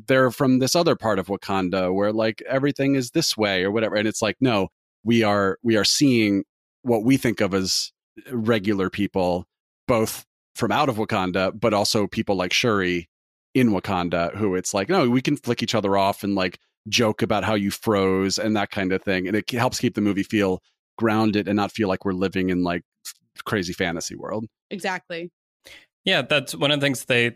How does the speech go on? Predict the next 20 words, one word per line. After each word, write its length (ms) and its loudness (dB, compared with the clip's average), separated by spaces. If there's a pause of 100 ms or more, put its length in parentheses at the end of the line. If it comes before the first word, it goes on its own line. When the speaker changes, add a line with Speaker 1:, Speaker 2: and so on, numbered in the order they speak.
Speaker 3:
they 120 0
talked 280 -2
about 300 0
also 640 -2
in, 240 -8
in 100 -4
an 140 -2
interview 340 -2
was, 340 -4 (140)
you 140 -6
know, 80 -2
having 460 -2
them, 440 -2
I 60 -4
mean, 320 -2
yeah, 180 -2
so 180 -6
Killmonger 640 0
is 200 -8 (120)
American, 600 -2